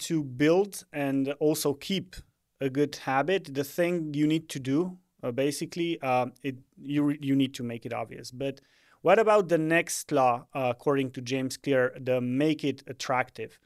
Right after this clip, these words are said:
How can you make the, a supplement attractive? 'Cause here I'm always,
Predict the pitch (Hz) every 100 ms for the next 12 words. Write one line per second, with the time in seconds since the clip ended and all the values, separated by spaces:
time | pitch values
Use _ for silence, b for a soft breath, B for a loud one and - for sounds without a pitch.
0 | _ _ - - 185 233 240 202 175 185
1 | 185 135 143 139 135 127 - 135 - -
2 | 160 151 143 131 123 - _ _ _ _
3 | _ 127 - 135 131 123 - - _ _
4 | - 165 156 - 202 233 190 165 196 208
5 | 185 131 -